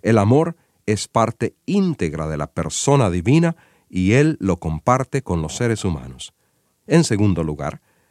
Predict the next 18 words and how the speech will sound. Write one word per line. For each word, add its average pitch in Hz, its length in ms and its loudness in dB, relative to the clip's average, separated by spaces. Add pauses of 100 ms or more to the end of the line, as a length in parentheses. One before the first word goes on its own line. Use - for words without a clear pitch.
(160)
la 180 160 -2
importancia 117 720 -2
del 90 240 -4
amor 95 320 -2
se 113 160 -2
manifiesta 123 640 0
en 107 160 2
que 98 160 0
su 143 220 -4
presencia 170 680 0
en 92 220 0
nuestras 170 420 0
vidas 85 400 -4 (320)
comprueba 123 800 2 (480)
nuestra 143 640 0
permanencia 90 720 -2
en 73 120 -6
Dios. 65 380 -14